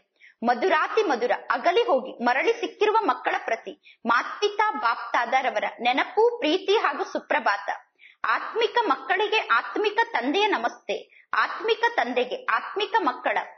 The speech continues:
ನೆನಪು, ಪ್ರೀತಿ ಹಾಗೂ ನಮಸ್ತೆ, ನಮಸ್ತೆ,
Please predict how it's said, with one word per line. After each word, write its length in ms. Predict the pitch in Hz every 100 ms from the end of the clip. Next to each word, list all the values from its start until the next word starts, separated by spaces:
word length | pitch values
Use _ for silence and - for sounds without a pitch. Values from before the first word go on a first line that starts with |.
| _ _
ನೆನಪು, 440 | 240 277 359 - 453 508
ಪ್ರೀತಿ 400 | - 320 381 392 453
ಹಾಗೂ 300 | 349 269 320
ನಮಸ್ತೆ, 540 | 285 254 285 - - 440 453
ನಮಸ್ತೆ, 480 | 262 285 - -